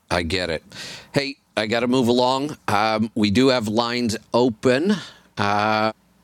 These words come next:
I'll stay here as long as you've got questions today. We do have our group coaching, but that's not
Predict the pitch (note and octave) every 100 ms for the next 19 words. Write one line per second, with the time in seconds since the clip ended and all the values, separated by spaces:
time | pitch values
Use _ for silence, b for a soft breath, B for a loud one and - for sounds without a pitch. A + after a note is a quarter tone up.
0 | - F#2+ G2+ - A#2+ A2+ G#2+ G#2 G#2+ G#2+
1 | G#2 F2+ G#2 F#2 G#2+ G2 - G#2+ G#2 -
2 | G#2+ F#2+ - G2 G2 G#2 G#2 F2 A2 G2
3 | G#2 G2+ G2+ F#2 D2+ F2 G2 A2 G#2+ -
4 | - A#2 A2 - G#2 A#2+ A2 G2+ G2+ -
5 | F#2+ F2